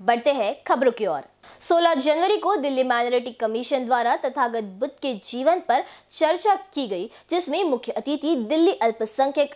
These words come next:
आयोग के चेयरमैन जाकिर खान, मेंबर एसजी अजीत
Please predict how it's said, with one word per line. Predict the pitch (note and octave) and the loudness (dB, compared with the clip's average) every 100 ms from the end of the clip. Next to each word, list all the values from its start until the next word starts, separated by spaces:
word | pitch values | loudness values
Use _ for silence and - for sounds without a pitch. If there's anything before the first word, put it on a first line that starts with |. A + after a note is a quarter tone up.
| - | -2
आयोग | A3+ C#4+ F4 | 2 2 0
के | - E4 | -6 -6
चेयरमैन | E4 D#4 D#4 D#4 C4+ F4 | -4 0 2 2 0 0
जाकिर | B3+ G3 G3+ F#3+ | -2 -2 -6 -10
खान, | A#3 G3+ C#4+ - - C#4 | -4 -4 -4 -12 -14 -2
मेंबर | D#4+ F4+ A#4 - - | 0 2 0 0 2
एसजी | D4 - - C#4+ - _ | 0 0 -8 -8 -10 _
अजीत | B3+ B3+ A#3+ | -2 -2 -8